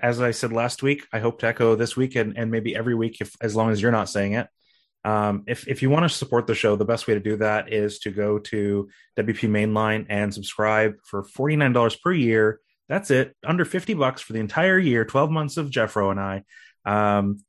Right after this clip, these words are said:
as a Rail fan, and go ahead and do that right away and, uh, help the show kinda continue to be successful. And I, uh, I look forward to doing many more of these episodes and trying to convince Jeff to do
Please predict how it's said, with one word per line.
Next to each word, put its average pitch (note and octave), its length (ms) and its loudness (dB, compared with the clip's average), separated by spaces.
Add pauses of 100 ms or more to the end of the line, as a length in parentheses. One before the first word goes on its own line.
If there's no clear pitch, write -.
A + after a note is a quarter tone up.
(320)
as A2+ 200 -2
a A2+ 40 0
Rail A#2 220 4
fan, F2+ 320 -2
and G2 140 -8
go A#2+ 80 0
ahead B2+ 160 -2
and A#2 100 -6
do A#2 140 -4
that A2 280 -4
right A2 180 -2
away G#2+ 500 -2
and, G2+ 420 -2
uh, G2 220 2
help - 240 -6
the A#2+ 80 -4
show A2 240 0
kinda G#2+ 260 -4
continue G#2+ 360 -4
to G#2 80 -4
be G#2+ 120 -2
successful. B2 760 -4 (420)
And G#2+ 280 -2
I, G#2 220 2
uh, G2+ 340 0
I A2+ 60 -2
look A2+ 180 -2
forward A2+ 240 0
to A2 60 0
doing G#2+ 280 2
many A#2 280 2
more A2+ 340 -2
of G2+ 120 -6
these G#2+ 280 -6
episodes G#2+ 640 0
and G2 140 -2
trying A#2 220 -2
to A2 60 -4
convince G#2 380 -4
Jeff A2 260 -2
to G#2 60 -12
do G2+ 460 0